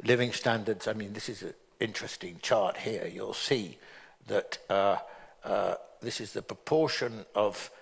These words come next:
households who had either stagnant or falling real incomes, uh,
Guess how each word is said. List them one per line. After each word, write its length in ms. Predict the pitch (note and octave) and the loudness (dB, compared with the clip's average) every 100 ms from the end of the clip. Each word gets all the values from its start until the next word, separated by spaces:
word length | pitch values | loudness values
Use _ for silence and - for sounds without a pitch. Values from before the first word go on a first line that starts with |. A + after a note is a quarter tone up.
| - | -12
households 960 | - A#2+ A#2+ - F#2+ D#2 D#2+ - - - - - | 2 4 4 0 -2 -4 -8 -8 -10 -12 -20 -8
who 160 | A2+ | -4
had 320 | - A2+ A2 - | 2 6 6 6
either 440 | B2+ A#2+ G#2+ G#2 G#2 - - - - | 6 8 6 4 2 -6 -20 -20 -10
stagnant 720 | - - E3+ D3+ A#2 F#2 F#2 - - | -4 6 8 8 4 -4 -6 -14 -2
or 180 | G#2+ G#2+ | 2 2
falling 680 | - - E3 C#3+ A#2+ A#2 A2 | 2 4 6 6 4 0 2
real 260 | A#2 A2 | 2 2
incomes, 720 | G#2+ G2+ - - D2+ D2 - - - - - | 0 -2 -4 -6 -10 -10 -10 -10 -20 -20 -8
uh, 220 | G2 G2 | -2 2